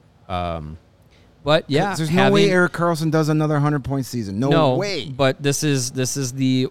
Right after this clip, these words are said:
Speaker 1: the ultimate "What have you done for me lately?" rankings.
Speaker 2: Yes, it's the
Speaker 1: And
Speaker 2: top twenty
Speaker 1: lately,
Speaker 2: defenseman right now.
Speaker 1: he won a Norris
Speaker 2: Yes.
Speaker 1: and had the first one hundred point season since Brian Leetch in nineteen ninety-two,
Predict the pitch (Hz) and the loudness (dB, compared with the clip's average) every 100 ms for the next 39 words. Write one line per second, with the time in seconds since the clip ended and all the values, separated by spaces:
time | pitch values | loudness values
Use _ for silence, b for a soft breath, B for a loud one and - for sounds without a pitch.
0 | - 127 135 123 - 127 113 120 120 117 | -4 -4 -2 -2 0 -2 0 -2 -2 -4
1 | 117 117 117 113 - 110 110 107 107 107 | -4 -2 0 -2 -2 -2 0 0 -2 -2
2 | 110 107 110 - _ 110 107 101 131 139 | -2 -2 -4 -10 _ -4 -2 -2 -2 -2
3 | 143 - 113 - 123 101 113 107 107 117 | -4 -10 -14 -10 -10 -6 -2 -2 2 2
4 | 156 135 147 156 156 143 104 143 143 104 | 2 2 2 2 -2 -2 -4 -6 -6 -6
5 | 110 143 - 131 117 113 120 131 110 113 | -8 -10 -8 -4 -2 0 0 0 0 0
6 | 160 - - 120 95 117 110 104 107 107 | -2 -4 -6 -6 -4 -4 -4 -4 -4 -4
7 | 107 - 120 127 - 107 117 117 123 123 | -6 -4 -4 -4 -6 -4 -2 -2 -2 -4
8 | 120 123 117 - - 117 117 127 127 120 | -4 -4 -4 -6 -6 -4 -4 -4 -6 -6
9 | 113 - 107 117 120 120 - 147 139 120 | -8 -6 -8 -6 -6 -6 -8 -10 -8 -8
10 | 127 151 151 151 156 156 _ _ _ _ | -8 -8 -8 -8 -10 -12 _ _ _ _
11 | 170 | -6